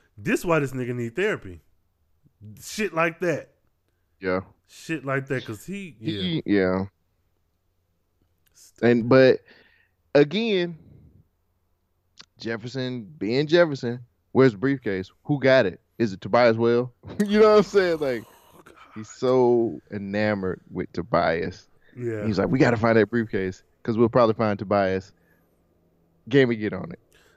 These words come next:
Speaker 1: Just
Speaker 2: Game was
Speaker 1: kiss
Speaker 2: like,
Speaker 1: that nigga
Speaker 2: "Oh, I'm,
Speaker 1: already
Speaker 2: I'm
Speaker 1: or
Speaker 2: already
Speaker 1: kill him.
Speaker 2: handling things."
Speaker 1: Like, you,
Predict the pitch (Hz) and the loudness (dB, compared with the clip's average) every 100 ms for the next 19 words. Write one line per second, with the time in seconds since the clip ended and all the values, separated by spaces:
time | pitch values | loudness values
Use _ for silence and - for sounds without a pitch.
0 | _ 131 123 123 104 101 92 - 120 110 | _ -10 -6 -4 -2 -2 -2 -6 -4 -2
1 | 101 101 101 95 95 101 95 95 92 90 | -2 -4 -6 -6 -6 -6 0 2 2 2
2 | 95 95 90 95 87 92 92 87 165 208 | 0 -2 -2 -6 -8 -6 -6 -8 -14 -16
3 | 202 175 | -16 -18